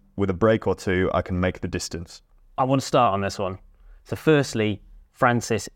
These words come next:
Speaker 2: is a monster. So whatever Francis is capable of doing, he isn't the person that you should use as the benchmark for what you're capable of doing. That is the caveat to that.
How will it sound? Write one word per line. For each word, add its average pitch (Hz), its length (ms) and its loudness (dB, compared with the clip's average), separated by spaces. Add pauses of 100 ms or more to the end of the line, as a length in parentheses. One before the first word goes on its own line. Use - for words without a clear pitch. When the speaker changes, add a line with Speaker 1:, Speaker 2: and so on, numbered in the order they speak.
Speaker 2:
is 113 200 4
a 107 80 2
monster. 98 600 0
So 104 180 -2
whatever 113 400 0
Francis 120 540 -2
is 110 100 -2
capable 107 420 0
of 95 140 -2
doing, 101 420 0
he 110 280 -2
isn't 120 440 0
the 107 80 -4
person 107 420 0
that 98 100 -2
you 98 100 -2
should 95 160 -4
use 101 240 -2
as 92 80 -6
the 101 80 -4
benchmark 98 560 -4
for 92 120 -6
what 92 160 -2
you're 92 160 0
capable 92 440 -4
of 85 100 -4
doing. 85 300 -4 (280)
That 104 180 0
is 98 120 -6
the 104 100 -2
caveat 95 500 -2
to - 200 -8
that. 90 280 -2